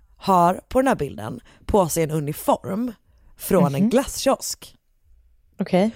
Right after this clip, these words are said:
Speaker 1: Och den här glasskiosken ligger typ två timmar från där Miriam bor.
Speaker 2: Mhm.
Speaker 1: Och hon börjar köra dit varje dag.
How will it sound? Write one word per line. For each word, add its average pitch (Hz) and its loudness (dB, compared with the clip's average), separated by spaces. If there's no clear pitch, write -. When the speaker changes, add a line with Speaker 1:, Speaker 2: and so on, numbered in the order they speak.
Speaker 1:
Och - -20
den 240 2
här 262 2
glasskiosken 185 -2
ligger 165 0
typ 156 -2
två 151 -4
timmar 170 -2
från 143 -2
där 135 -2
Miriam 143 -2
bor. - -2
Speaker 2:
Mhm. 175 -4
Speaker 1:
Och 202 2
hon 269 4
börjar 196 2
köra 202 2
dit - -10
varje 175 0
dag. 175 0